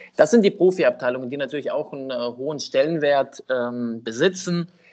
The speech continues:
Ähm, wir als Eishockeyabteilung, äh, sind natürlich jetzt nicht professionell eingegliedert. Wenn ich jetzt, glaub ich, Menschen auf der Straße ansprechen würde oder fragen würde, ob die überhaupt wissen,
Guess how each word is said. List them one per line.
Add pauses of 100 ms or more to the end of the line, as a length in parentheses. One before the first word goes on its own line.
(460)
Ähm, (380)
wir
als
Eishockeyabteilung,
äh,
sind
natürlich
jetzt
nicht
professionell
eingegliedert.
Wenn
ich
jetzt,
glaub
ich,
Menschen
auf
der
Straße
ansprechen
würde
oder
fragen
würde,
ob
die
überhaupt
wissen,